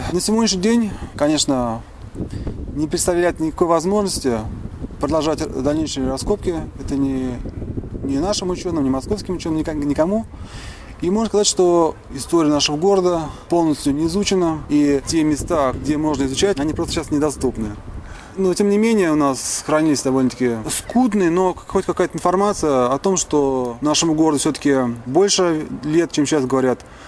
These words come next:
А вот в эти выходные, шестнадцатого числа, мы,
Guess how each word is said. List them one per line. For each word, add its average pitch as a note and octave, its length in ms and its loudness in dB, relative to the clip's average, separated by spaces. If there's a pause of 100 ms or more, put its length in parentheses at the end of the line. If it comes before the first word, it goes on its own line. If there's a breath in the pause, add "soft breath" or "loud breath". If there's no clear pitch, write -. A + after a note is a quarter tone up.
(360 loud breath)
А C3+ 360 2 (160)
вот D3+ 180 0 (300)
в D#3+ 80 2
эти E3 160 2
выходные, E3 680 2 (680 loud breath)
шестнадцатого D3+ 460 0
числа, D3 280 2
мы, C3 400 2